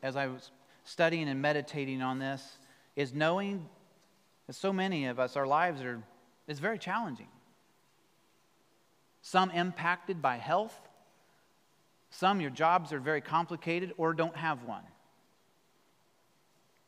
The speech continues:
For some, it's the, the things that are coming around the curve that, "Well, I didn't sign up for this. <laughs> This isn't the way this is supposed to look."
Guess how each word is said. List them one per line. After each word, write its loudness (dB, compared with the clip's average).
For -2
some, 4
it's -4
the, 2
the 0
things -2
that 2
are -2
coming 0
around 2
the -2
curve 0
that, 0
"Well, 8
I 6
didn't 2
sign 4
up 4
for -2
this. -12
<laughs> -20
This -4
isn't 0
the -2
way 0
this -2
is -6
supposed 0
to -2
look." 0